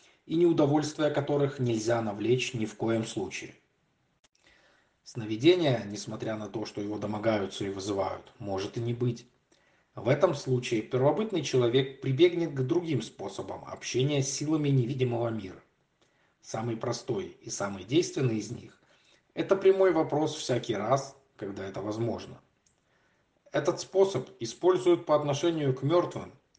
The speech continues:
чьи связи с группой живых ещё не до конца разорваны, и особенно по отношению к недавно умершим.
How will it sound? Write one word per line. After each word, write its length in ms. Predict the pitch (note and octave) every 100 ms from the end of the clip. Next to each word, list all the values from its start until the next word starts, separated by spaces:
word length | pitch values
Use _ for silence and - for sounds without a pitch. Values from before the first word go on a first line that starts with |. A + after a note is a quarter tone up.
| -
чьи 180 | B2+
связи 420 | C3 - C#3+ C#3 B2+
с 100 | A#2+
группой 360 | C3 C3 B2
живых 440 | G#2+ A2 D3 F3 - - - _
ещё 320 | B2+ C3 -
не 120 | G#3+ F#3+
до 120 | F3+
конца 320 | E3+ D3 F3+
разорваны, 580 | F3 D#3 D3 - - - _ _ _ _ -
и 100 | G#2+
особенно 520 | G2 E3 F3 F3 E3
по 160 | D3+
отношению 680 | D3+ D3 C#3 D3 C#3+ C3+ B2+
к 40 |
недавно 460 | A#2 A2 A#2+ A#2 A#2
умершим. 460 | A#2+ F#2+ - - -